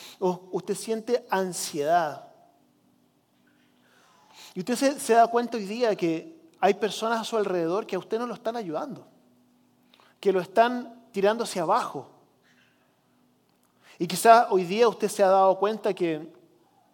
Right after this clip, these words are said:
que tiene que hacer una, una llamada difícil y alejarse de ciertas personas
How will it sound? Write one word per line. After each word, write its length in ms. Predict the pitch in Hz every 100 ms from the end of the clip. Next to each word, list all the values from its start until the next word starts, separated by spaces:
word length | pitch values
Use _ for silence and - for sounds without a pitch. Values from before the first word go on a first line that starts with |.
| _ _ - _ _
que 120 | - 180
tiene 240 | 208 269
que 140 | 254
hacer 240 | 220 220 233
una, 140 | 233 226 226
una 200 | 202 208
llamada 320 | 185 180 214 208
difícil 580 | 190 233 214 147 135 -
y 320 | 170 165 -
alejarse 540 | 175 175 175 208 208
de 100 | 220 202
ciertas 300 | 190 - 165
personas 420 | 190 - 139